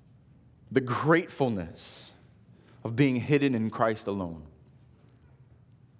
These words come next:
of being covered by his blood, of being bought by his very life, of being imputed with his righteousness,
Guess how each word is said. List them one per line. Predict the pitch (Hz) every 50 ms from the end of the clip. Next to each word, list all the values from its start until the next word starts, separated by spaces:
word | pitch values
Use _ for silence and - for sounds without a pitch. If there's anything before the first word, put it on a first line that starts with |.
| - - - - -
of | 131
being | 131 165 165 156
covered | 147 - 196 208 190 202 202 175
by | 170 180 170 160
his | 175 156 143 135
blood, | 131 147 156 165 160 151 131 110 101 98 98 - - - - - - - - - - - - - - -
of | -
being | 147 180 175 160 147 - - - -
bought | 147 135 180 196 214 226 - 160
by | 170 170
his | 170 165 147 147
very | 135 170 180 175 170 151
life, | 151 156 160 156 139 123 117 - - - - - - - _ _ _ _ _ _ _ - _ _ _ - - - _ _ - - - _ -
of | 127 135
being | 180 202 185 170
imputed | 165 160 147 - - 233 247 240 220 180
with | 165 175 160
his | 170 156 147 139
righteousness, | 156 170 170 165 - - 131 113 - 117 104 92 - - - - - -